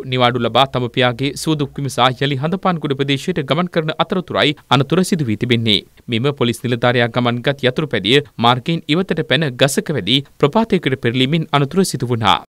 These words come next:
කොළඹ සිට ඇඹිලිපිටිය දක්වා ධාවනය කරමින් තිබූ බස් රථයක් මාදම්පේ කවුඩුවා ප්‍රදේශයේදී ගිනි ගැනීමට ලක්වීමෙන් එය සම්පූර්ණයෙන්ම විනාශයට පත් වුණා.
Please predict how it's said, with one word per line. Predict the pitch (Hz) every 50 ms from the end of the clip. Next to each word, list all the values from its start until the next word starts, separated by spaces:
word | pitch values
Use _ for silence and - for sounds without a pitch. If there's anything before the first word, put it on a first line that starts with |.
| _ _ _ _ _ _ -
කොළඹ | 160 165 208 240 311
සිට | - - 156 -
ඇඹිලිපිටිය | 196 208 - - 170 180 190 202 - 185 175 160
දක්වා | 147 156 147 - - 143 147 170
ධාවනය | 151 135 135 131 156 165 160 151
කරමින් | 139 - 147 143 143 139 139
තිබූ | 139 143 135 160 170
බස් | 135 131 135 -
රථයක් | - 139 - 123 127 139 - -
මාදම්පේ | - 101 113 120 127 120 117 - - 127 151 151
කවුඩුවා | - - 143 139 139 135 135 127 123
ප්‍රදේශයේදී | 123 139 131 135 127 - - 127 120 131 160 147
ගිනි | 120 139 139 170
ගැනීමට | 170 214 190 190 165 156 139 - 143
ලක්වීමෙන් | 139 139 - 135 107 92 95 123 147 139 - _
එය | - - 113 127 135 -
සම්පූර්ණයෙන්ම | - - - 131 117 113 - 143 139 135 135 135 131 135 165 175
විනාශයට | 147 127 135 170 180 160 - 131 - -
පත් | - 101 - -
වුණා. | 127 117 117 107 98